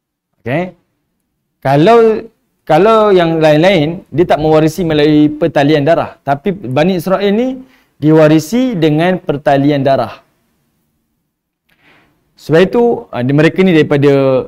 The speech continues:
apa, Yahya, kemudian Zakaria kan, pindah-pindah kan. Tetapi Bani Israel ni, mereka mengharapkan adanya Rasul pada zaman dia, pada, pada keturunan dia, bukan kerana hidayah. Bukan, eh. Bani Israel dalam rekod-rekod sirah menyebutkan,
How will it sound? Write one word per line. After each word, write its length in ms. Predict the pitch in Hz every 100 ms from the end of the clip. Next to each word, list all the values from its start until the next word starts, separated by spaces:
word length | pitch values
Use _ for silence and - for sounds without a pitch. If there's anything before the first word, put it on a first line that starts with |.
| -
apa, 400 | 120 180 180 175
Yahya, 800 | 143 139 127 143 139 139 147 151 _
kemudian 320 | 131 139 135
Zakaria 540 | 135 147 139 139 135
kan, 80 | 165
pindah-pindah 480 | 147 147 139 143 143
kan. 160 | 165 160 _ _ _ _ _ _ -
Tetapi 460 | 185 247 247 160 139
Bani 300 | 170 208 220
Israel 480 | - 208 208 240 165
ni, 240 | 131 180 - _ _
mereka 480 | 135 175 190 233 269
mengharapkan 1040 | 214 190 165 180 214 233 - 139 - 196 - _ _
adanya 480 | - 160 165 240 208
Rasul 320 | 185 196 240
pada 240 | 196 180 175
zaman 480 | 156 170 214 185 147
dia, 160 | 175
pada, 240 | - 151 160 - -
pada 160 | 156 160
keturunan 560 | 160 - 175 190 233 180
dia, 240 | 160 214 - _ _ _
bukan 560 | 135 170 170 262 254 247
kerana 480 | - 170 156 170 170
hidayah. 640 | 139 135 147 135 104 -
Bukan, 260 | - 117 151
eh. 100 | 156 - -
Bani 240 | 131 151
Israel 240 | 147 165 170
dalam 160 | 160 156
rekod-rekod 480 | 156 175 151 151 143
sirah 320 | 165 165 123
menyebutkan, 640 | 147 156 165 - 139 160